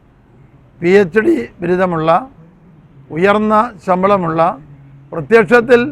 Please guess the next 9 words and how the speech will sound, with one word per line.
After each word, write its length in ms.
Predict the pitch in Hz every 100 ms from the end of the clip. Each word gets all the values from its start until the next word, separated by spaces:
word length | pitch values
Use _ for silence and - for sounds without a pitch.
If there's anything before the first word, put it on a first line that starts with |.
| - _ _ 180
നല്ല 220 | 196 226 214
ആരോഗ്യമുള്ള 560 | 196 202 185 185 175 170 185 170 147 - _ -
ഒരു 120 | 170 185
സ്ത്രീ, 260 | - 196 190 151 - _ _ _ _ _ _ _ 143 147 - 147
ഞാൻ 140 | 165 180
ആ 20 | 175
വ്യക്തിയായിട്ട് 440 | 143 190 190 175 143
സംസാരിച്ചിട്ടേയില്ല 880 | 160 143 185 190 196 202 220 208 190 196 156 - 180
അന്ന്, 220 | 170 302